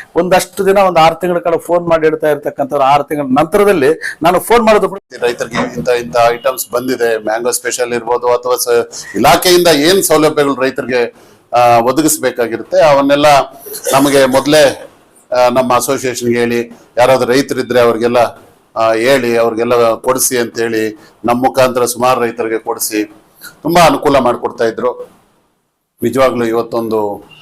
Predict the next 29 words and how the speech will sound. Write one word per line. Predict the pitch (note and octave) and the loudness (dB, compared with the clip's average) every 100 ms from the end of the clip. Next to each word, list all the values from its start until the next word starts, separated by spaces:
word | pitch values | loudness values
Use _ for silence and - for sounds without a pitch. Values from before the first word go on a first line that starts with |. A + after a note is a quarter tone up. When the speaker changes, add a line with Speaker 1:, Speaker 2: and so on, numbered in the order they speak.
| - - A#2 | -20 -6 -2
Speaker 2:
ಒಳ್ಳೆ | B2+ C#3 | 2 4
ಅಧಿಕಾರಿಯ | B2+ A#2+ A#2+ A#2 A#2 A#2 A2 G#2 - | 4 2 0 0 0 2 0 -2 -6
ಬೀಳ್ಕೊಡುಗೆ | A2+ B2 A#2+ A2+ A2 A2+ | -4 -4 -4 -6 -4 -2
ನಾವು | G#2+ G#2+ | -2 -2
ಏನು | A#2+ A#2+ | -4 -2
ಮಾಡಕ್ಕೆ, | A2 A2 A2 A2 G2+ - _ _ _ A2 | -2 -4 -4 -4 -6 -12 _ _ _ -4
ಆ, | A2 A2 | -2 -2
ಇಲ್ಲ. | B2 B2+ | 0 2
ಅದೇನು, | A2 G#2 A2 A2+ G#2+ G2+ - - _ G#2+ | 2 0 -2 -2 -4 -6 -14 -20 _ -6
ಆ, | A2 | -4
ನಿಯಮಾನುಸಾರ | A2+ B2 A#2+ A#2 G#2+ A#2 A#2 | -2 -2 -2 -2 -2 0 2
ಏನಿದೆ | A2 A2 A2+ A2 A2 G#2 - - | 2 0 -2 0 0 -2 -6 -6
ಅವ್ರಿಗೆ | G#2+ G#2+ A2 G#2+ G#2+ | -6 -2 -2 0 0
ಅರವತ್ತು | A2+ A2 A2 | -2 -2 -6
ವರ್ಷಗಳ, | G#2+ G#2+ G#2+ G#2+ G2+ - - - _ - | -6 -4 0 0 -2 -10 -20 -20 _ -6
ಆ, | G#2+ G#2+ G#2+ G#2+ G#2+ G#2 G2 - _ A2 | 0 2 2 0 -2 -4 -6 -14 _ -2
ವಯಸ್ಸಿನ | B2+ B2+ - A#2+ | 0 0 -2 -4
ನಿಗದಿ | G#2+ B2 D3 A#2+ - - _ _ _ _ - _ | -4 -2 -2 -2 -6 -16 _ _ _ _ -20 _
ಇವತ್ತು | A2+ A#2+ A#2+ | -4 -2 -2
ಇಷ್ಟು | B2+ C3 D3 | -2 -2 0
ಬೇಗ | C#3+ C#3+ | 2 2
ನಾ-, | C3 B2+ B2 A#2+ | 2 2 0 0
ನಮ್ಮ | B2+ D3 | 0 0
ಮುಂದೆ, | D3+ D3+ D3 C#3 B2 - - - - | 0 2 4 4 2 -2 -18 -20 -2
ಆ, | A#2+ | 0
ಯಂಗ್ | B2 C3 D3+ | 2 2 2
and | D3 C3+ | 2 2
ಎನರ್ಜೆಟಿಕ್ | C3 C3+ B2+ B2 A#2+ | 0 -2 -4 -6 0
ಆಗಿ | C3 B2+ C3 A#2+ A2+ - | 2 2 -2 -2 -6 -12